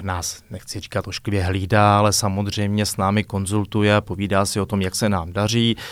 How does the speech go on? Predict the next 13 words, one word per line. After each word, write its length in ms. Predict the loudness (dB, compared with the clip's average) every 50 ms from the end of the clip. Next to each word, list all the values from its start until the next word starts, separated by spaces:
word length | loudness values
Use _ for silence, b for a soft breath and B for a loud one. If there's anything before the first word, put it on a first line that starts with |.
| B B B
co 160 | -4 -2 2
máme 360 | 4 6 6 6 6 4 4 2
jakoby, 540 | 0 0 -2 -8 -2 0 2 4 4 4
eh, 220 | 2 2 2 0 -2
představu, 580 | -2 -2 -2 -2 -2 -2 -2 -2 0 0 0
jak 140 | -2 -2 -4
to 120 | -8 -8 -6
bude 180 | -4 -2 -2
vycházet 540 | -2 -2 -2 0 0 0 2 0 -2 -4 -2
tady 160 | -2 -2 -2
v 40 | -2
dalších 400 | -2 -2 -2 -4 -6 -6 -6 -8
obdobích. 500 | -6 -2 2 2 4 4 4 4 2 2